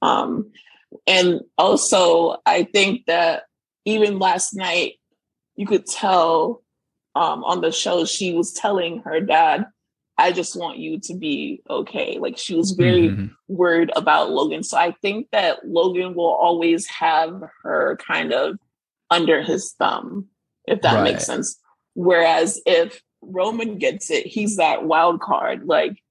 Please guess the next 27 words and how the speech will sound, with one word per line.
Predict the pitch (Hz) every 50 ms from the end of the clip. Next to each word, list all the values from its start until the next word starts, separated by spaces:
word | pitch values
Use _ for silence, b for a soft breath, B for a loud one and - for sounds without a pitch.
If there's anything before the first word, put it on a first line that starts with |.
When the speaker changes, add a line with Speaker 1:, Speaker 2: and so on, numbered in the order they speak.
| _ _ _ _ _ _ _ _ _
Speaker 1:
he | - 240 220
has | 208 220 196 - 269 220
the | 180 175
savageness | - - 190 170 185 220 254 233 220 196 175 156 147 151 -
of | 170 151
his | 135 160 196
dad, | 180 165 160 160 156 160 190
but | 233 139 160
he's | - 208 190 175
also | - - 170 180 185 - - 180 170
gonna | 170 156 156 -
put | - - 185 190
his | 160 151 -
own | - - - 147 170 -
spin | 247 - - 220 214
on | 214 214 226 233 240
things. | - 226 226 226 233 233 233 - - B B B B
Speaker 2:
Mm-hmm. | 127 120 104 98 160
Speaker 1:
And | 175 175 175 175 170 - _ - 190
Kendall, | - - 269 208 214 202 185 156 165 175 170
you | - 165 180
already | 180 175 170 160
know | 151 151 151
how | 175 151 139 -
Kendall | - - - 160 151 - 139 131
is. | 76 135 139 127 92 - 196 202 196 - -
So | - - - 156 151 - -